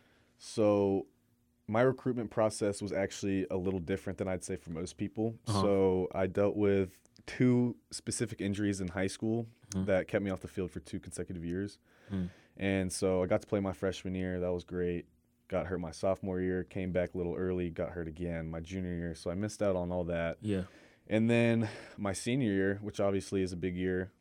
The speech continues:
Speaker 1: just, like, for enjoying baseball. And the tough thing with that is a lot of times senior year for baseball, there's not really much recruiting happening.
Speaker 2: Okay.
Speaker 1: So I'll, uh, go back, uh, towards my freshman year.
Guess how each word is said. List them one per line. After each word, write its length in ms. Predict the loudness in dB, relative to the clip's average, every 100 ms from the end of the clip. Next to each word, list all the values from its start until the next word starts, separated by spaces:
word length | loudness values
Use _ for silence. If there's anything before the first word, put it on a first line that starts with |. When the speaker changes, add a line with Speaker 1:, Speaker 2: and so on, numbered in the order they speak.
| _ _ _ -8
Speaker 1:
just, 240 | -8 -4
like, 140 | -6 -6
for 160 | -6
enjoying 400 | -6 -4 -4 -2
baseball. 480 | -2 -4 -4 -6 -4
And 160 | -4 -6
the 60 |
tough 220 | 0 0 2
thing 200 | 0 0
with 140 | 0
that 260 | 2 2 2
is 260 | -2 -2
a 60 | 0
lot 140 | 0
of 40 | 0
times 320 | -4 -4 -6
senior 300 | -6 -4 -4
year 240 | -4 -6 -8
for 120 | -10 -4
baseball, 480 | -4 -4 -4 -2
there's 160 | -2 -4
not 160 | -6 -4
really 200 | -6 -6
much 200 | -10 -14
recruiting 460 | -12 -6 -6 -6
happening. 540 | -8 -8 -8 -6 -8 -10 _ -6
Speaker 2:
Okay. 280 | -2 -2 -2 -10
Speaker 1:
So 180 | -2 4
I'll, 320 | 6 4 4
uh, 360 | 4 4 2 -4 _ -20 -20 -20 2
go 120 | 6
back, 380 | 10 10 8 2 _ _
uh, 300 | 2 6 4
towards 260 | 4 2 2
my 100 | -2
freshman 520 | 0 2 2 2 2
year. 260 | 4 2